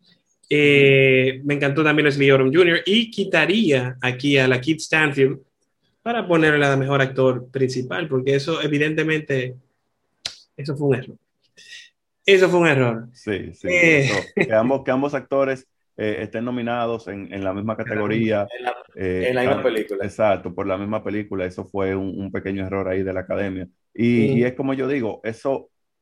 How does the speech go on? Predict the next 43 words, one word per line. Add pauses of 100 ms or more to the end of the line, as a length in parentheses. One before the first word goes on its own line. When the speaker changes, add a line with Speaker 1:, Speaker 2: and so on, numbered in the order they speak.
Speaker 2:
le
resta
un
poquito
de
méritos
a,
a
Lakeith, (160)
que
él
siendo
el
principal (340)
de
la
película,
Kaluuya
gana
entonces
en
la
categoría (400)
de
mejor
actor
de
reparto,
donde
ambos
están. (600)
Speaker 1:
Sí, (120)
es
tremendazo
actor,
eh,
Daniel
Kaluuya,
definitivamente.
Entonces
vamos
ahora
con